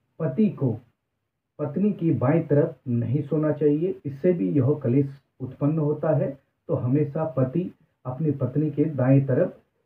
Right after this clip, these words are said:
सोए, इससे आपके घर का कलेश काफ़ी हद तक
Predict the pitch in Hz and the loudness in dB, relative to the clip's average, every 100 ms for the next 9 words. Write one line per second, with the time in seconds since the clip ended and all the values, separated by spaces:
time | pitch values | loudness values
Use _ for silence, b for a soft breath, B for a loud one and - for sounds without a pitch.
0 | _ _ _ _ _ 147 123 90 - _ | _ _ _ _ _ -2 -2 -4 -14 _
1 | _ _ - 135 - 180 131 135 139 147 | _ _ -8 -2 2 2 4 2 2 0
2 | 127 139 135 120 120 120 160 - _ _ | 2 2 2 0 0 0 0 -4 _ _
3 | _ _ 156 160 220 139 113 - - - | _ _ -4 0 0 0 -2 -4 -8 -8